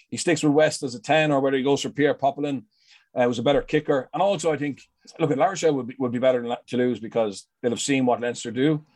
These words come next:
La Rochelle are better to break down. La Rochelle have that power up the middle with Dante or, or Bottia. So, whereas, you know, I think Toulouse are very lateral in the back line and very deep, whereas I think Roger will engage Leinster a little bit more. So I don't think it'll be a, um, as, as one-sided, but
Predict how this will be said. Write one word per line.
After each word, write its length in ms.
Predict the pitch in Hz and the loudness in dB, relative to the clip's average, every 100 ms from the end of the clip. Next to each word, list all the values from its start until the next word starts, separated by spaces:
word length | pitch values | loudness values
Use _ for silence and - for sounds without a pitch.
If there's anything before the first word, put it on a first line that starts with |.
| _ | _
La 80 | 135 | 0
Rochelle 260 | 135 135 127 | 0 0 -2
are 60 | |
better 220 | 117 131 120 | 0 -2 -2
to 80 | |
break 300 | 104 117 117 | -6 -6 -6
down. 320 | 113 120 117 113 | -4 -4 -4 0
La 80 | 127 | 2
Rochelle 320 | 127 139 131 | 2 2 0
have 100 | 120 | 2
that 160 | 120 - | -2 -2
power 520 | - 131 131 120 117 - | 0 2 2 -2 -4 -14
up 100 | 123 | -6
the 100 | 123 | 0
middle 240 | 123 120 | 2 0
with 140 | 110 | -4
Dante 420 | 127 123 117 127 117 | -2 -2 -2 -4 0
or, 180 | 110 | -2
or 160 | 104 107 | -2 -2
Bottia. 480 | 131 127 127 120 107 | 2 0 0 -2 -2
So, 300 | 123 110 - - - - _ | -4 -6 -8 -20 -20 -20 _
whereas, 280 | 135 131 131 | 2 2 2
you 140 | 143 143 | 0 2
know, 140 | 120 | 2
I 40 | |
think 240 | 123 143 135 _ | 0 -4 -4 _
Toulouse 240 | 156 165 143 | 2 4 4
are 60 | |
very 160 | 151 143 | 4 4
lateral 260 | 143 151 | 2 0
in 80 | 156 | -4
the 60 | 139 | -2
back 200 | 156 156 | -2 -2
line 240 | 175 180 _ | -6 -6 _
and 80 | 127 | -2
very 180 | 139 127 | 0 2
deep, 340 | 131 160 156 _ _ _ _ | 2 2 0 _ _ _ _
whereas 320 | 131 127 123 | 0 2 0
I 40 | |
think 160 | 123 143 | -4 -2
Roger 300 | 139 139 131 | 0 0 -2
will 60 | 131 | -8
engage 520 | 123 135 135 104 - | -4 -2 -4 -6 -4
Leinster 300 | 127 123 131 | -2 -2 -2
a 40 | |
little 160 | 139 123 | -2 0
bit 40 | |
more. 340 | 127 127 127 120 _ - - _ | 2 4 2 0 _ -20 -20 _
So 220 | 151 156 | 4 4
I 100 | 165 | 4
don't 120 | 196 | 0
think 100 | 190 | -4
it'll 100 | 160 | -4
be 140 | 143 139 | 0 0
a, 220 | 127 123 - | 0 -2 -12
um, 680 | 127 120 117 110 104 107 _ _ | -8 0 0 0 -4 -8 _ _
as, 140 | 127 117 | -8 -4
as 140 | 120 123 | -4 0
one-sided, 580 | 135 107 151 151 120 | -2 2 2 2 0
but 200 | 104 120 | -10 -12